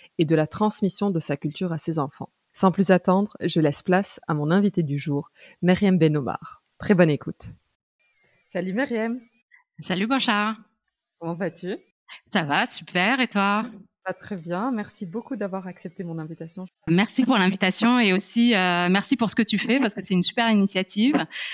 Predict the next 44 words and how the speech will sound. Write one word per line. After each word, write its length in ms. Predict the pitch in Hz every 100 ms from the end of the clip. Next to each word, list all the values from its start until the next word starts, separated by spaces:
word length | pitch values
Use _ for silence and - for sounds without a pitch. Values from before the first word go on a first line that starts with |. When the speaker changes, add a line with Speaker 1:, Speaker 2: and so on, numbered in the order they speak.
| - -
Speaker 2:
Euh, 140 | 170
je 80 | 165
pense 180 | - 190
que 80 | 185
c'est 140 | 185
très 200 | 180 190
important 380 | 180 175 156 190
de 120 | 180
donner 420 | 160 165 170 180 156
la 80 |
parole, 480 | 147 147 160 175 170
euh, 420 | 147 143 139 139 135 - - -
à 120 | 160
des 100 | 180
profils, 580 | - 202 190 214 208 202
euh, 160 | 180
différents, 840 | 160 175 196 175 175 180 202 208 214
de 80 | 185
construire 460 | 180 165 - 185 165
des 140 | 165
rôles 220 | 156 185
modèles. 360 | 175 165 180 208
Enfin, 360 | 170 - - - _ _ -
encore 300 | 196 190 170
que 160 | 214
je 120 | 196 196
ne 180 | 175
me 120 | 165 165
vois 180 | 160
pas 220 | - 233 214
du 220 | 180 196
tout 180 | - 214
comme 220 | 208 180
un 80 | 151
rôle 200 | 160 170
modèle, 440 | 165 170 202 233
mais 120 | 185
en 120 | 175
tout 120 | 175 -
cas 140 | 214
donner 220 | 196 202
la 120 | 185
parole 400 | 180 175 196 202
à, 100 | 180